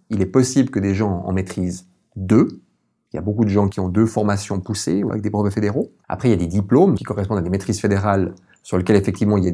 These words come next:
il y a une globalité, mais vous pouvez, à mon humble avis, pas être expert sur les quatre piliers. En tout cas, moi, personnellement, je connais pas quelqu'un qui a, qui a une maîtrise des quatre à fond. Ou alors, il l'aura, mais peut-être qu'il aura forcément, je dirais, deux domaines de prédilection.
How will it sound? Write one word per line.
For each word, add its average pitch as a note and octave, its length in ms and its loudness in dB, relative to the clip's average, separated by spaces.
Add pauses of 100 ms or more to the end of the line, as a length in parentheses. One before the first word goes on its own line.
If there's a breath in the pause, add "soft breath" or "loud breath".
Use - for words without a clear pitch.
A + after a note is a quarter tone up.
il F2+ 60 -6
y F2+ 40 -2
a E2+ 40 -2
une F2 160 -4
globalité, F#2+ 640 2
mais C3 100 2
vous G#2+ 80 -4
pouvez, A#2 160 0 (180)
à G#2+ 100 0
mon A2+ 180 4
humble D#3 200 6
avis, C#3 200 2
pas D3 120 4
être C#3+ 160 2
expert C#3 440 0
sur - 100 -4
les F#2 100 -2
quatre A#2+ 280 0
piliers. F2+ 260 -4
En F#2+ 60 -10
tout - 60 -16
cas, F2+ 100 -4
moi, F#2 200 -4
personnellement, C3+ 680 2 (100)
je - 100 -4
connais F#2 220 -2
pas A2+ 380 0 (420 soft breath)
quelqu'un A2 440 0
qui B2+ 140 -4
a, F#2+ 200 2
qui - 260 -8
a - 20 -2
une F#2 160 -4
maîtrise B2+ 560 2
des F#2 120 0
quatre - 480 -2 (200)
à G#2+ 80 0
fond. - 200 -8 (680 soft breath)
Ou A2 120 6
alors, A#2+ 480 8 (180)
il G#2+ 140 4
l'aura, G#2+ 440 8
mais G#2+ 120 4
peut-être A#2 380 0
qu'il G#2 380 4
aura F#2 440 -2
forcément, G#2 580 -2
je F2+ 100 -6
dirais, F#2+ 140 -4
deux G2+ 220 2
domaines G#2 260 4
de G2 80 2
prédilection. F#2+ 580 -2